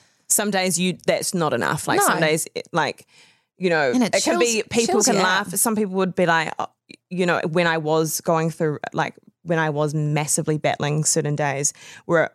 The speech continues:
Speaker 1: exercise, I was like, "There's absolutely no way I'm going for a walk." And I would just have, like, a little magic pill <laughs> to get me through. And, you know, people are like, "Oh, just do exercise." And I'm thinking in my head,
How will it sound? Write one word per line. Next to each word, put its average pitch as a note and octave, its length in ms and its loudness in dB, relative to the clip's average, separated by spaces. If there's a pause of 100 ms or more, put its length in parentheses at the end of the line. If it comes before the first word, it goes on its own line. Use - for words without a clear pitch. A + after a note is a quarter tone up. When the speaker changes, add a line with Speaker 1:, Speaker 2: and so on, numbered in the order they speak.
(140)
Speaker 1:
exercise, D#3+ 480 0
I D3+ 40 -4
was D3+ 100 -2
like, B2+ 100 -2
"There's D#3+ 240 -2
absolutely - 480 -2
no C3+ 140 -4
way F2+ 100 -2
I'm F2+ 80 -2
going B2+ 160 -4
for - 140 -8
a A#2 40 -4
walk." F2+ 380 -2
And D#3+ 140 0
I D3 100 0
would D3+ 320 0
just - 480 0 (400)
have, D#3 520 -2 (440)
like, - 260 -4 (380)
a E3 60 -2
little D#3 180 2
magic D3 320 -2
pill C#3+ 340 0
<laughs> B3+ 360 -4
to C#4+ 120 0
get C4 140 0
me G3 240 2
through. E3 380 2 (360)
And, F3 240 0
you G3 120 4
know, E3+ 100 2
people F3+ 160 4
are F3+ 60 4
like, F3+ 120 4
"Oh, A#3 80 4
just A3+ 300 2 (100)
do A3+ 100 0
exercise." A3 500 0
And F3 80 0
I'm E3+ 80 -2
thinking F#3 160 0
in F3+ 60 -2
my F3+ 80 -2
head, F#3 140 -2